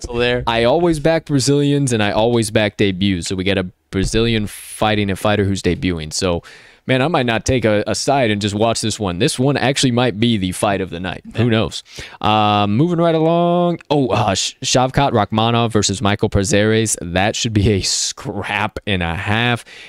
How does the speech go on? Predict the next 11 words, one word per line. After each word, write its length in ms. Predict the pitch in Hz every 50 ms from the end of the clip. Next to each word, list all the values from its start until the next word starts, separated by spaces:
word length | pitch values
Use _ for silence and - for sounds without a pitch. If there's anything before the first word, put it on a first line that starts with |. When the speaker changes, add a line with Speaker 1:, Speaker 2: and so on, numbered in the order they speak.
| - - -
Speaker 2:
And 180 | 104 101 104
then, 240 | 104 104 101 98 98
um, 520 | 85 95 95 92 90 92 90 87 90 85 -
right 180 | 87 107 110 113
above 220 | 107 113 107 98
that, 260 | 101 101 101 101 -
Kennedy 400 | - 120 113 117 110 113 110 110 92 98
Njoku 880 | 95 92 90 101 98 92 - - - 135 131 135 135 131 131 131 -
and 100 | 98 95
Danilo 340 | 85 90 92 95 98 101 95
Marquez. 760 | 92 90 87 82 - - - 110 110 117 120 117 113 117